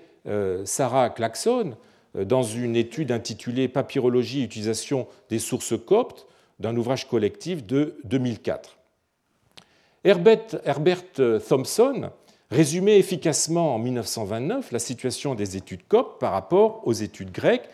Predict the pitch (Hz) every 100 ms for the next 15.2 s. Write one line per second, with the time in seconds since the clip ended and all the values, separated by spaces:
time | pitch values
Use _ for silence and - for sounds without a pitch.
0 | - _ _ 160 - - 175 - 151 151
1 | 156 139 98 _ _ _ _ 110 156 156
2 | 131 208 262 - - - - 131 117 98
3 | 120 214 - - _ _ _ _ 113 180
4 | 185 147 - 113 170 - - _ _ 147
5 | 147 - 113 - 120 156 - - - 139
6 | 160 156 160 156 110 131 110 101 - 135
7 | - _ _ _ _ _ - 107 139 90
8 | - - _ _ _ _ - - _ _
9 | _ _ _ _ _ _ _ _ - -
10 | 233 - - - _ _ _ _ _ _
11 | _ - 143 190 175 - - - 123 127
12 | 160 127 180 247 110 _ _ _ _ _
13 | _ - 147 - - 113 - 101 120 170
14 | 254 - 98 196 220 127 - 104 - 180
15 | 208